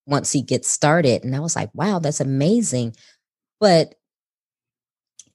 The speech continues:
you said, you know, you, you got into the business world. You learned that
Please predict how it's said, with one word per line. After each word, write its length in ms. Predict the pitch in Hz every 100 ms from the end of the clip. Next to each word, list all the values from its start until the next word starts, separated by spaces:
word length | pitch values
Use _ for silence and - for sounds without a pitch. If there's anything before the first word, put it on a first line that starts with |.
| _
you 200 | 165 202
said, 260 | - 180 170
you 60 |
know, 120 | 156
you, 360 | 147 143 151 127
you 140 | 143 139
got 240 | 170 202
into 180 | 226 -
the 80 | -
business 480 | 156 127 - 113 -
world. 420 | 120 117 104 - _ _ _ _
You 120 | 135
learned 400 | 139 156 160 165
that 340 | 147 123 -